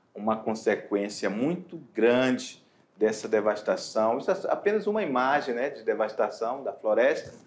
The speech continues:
mas pode ser outras imagens que poderia ter aí, poderia ser uma,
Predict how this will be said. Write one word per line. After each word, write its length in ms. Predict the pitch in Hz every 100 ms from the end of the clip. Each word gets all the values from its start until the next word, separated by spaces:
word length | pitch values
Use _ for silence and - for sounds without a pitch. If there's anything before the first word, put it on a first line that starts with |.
| _ -
mas 140 | 220 214
pode 260 | 196 185
ser 100 | -
outras 400 | 165 165 160 147
imagens 380 | 143 127 131 151
que 60 | -
poderia 340 | 120 113 107
ter 120 | 107
aí, 240 | 120 117 117
poderia 320 | 104 95 92
ser 160 | - 92
uma, 420 | 92 95 90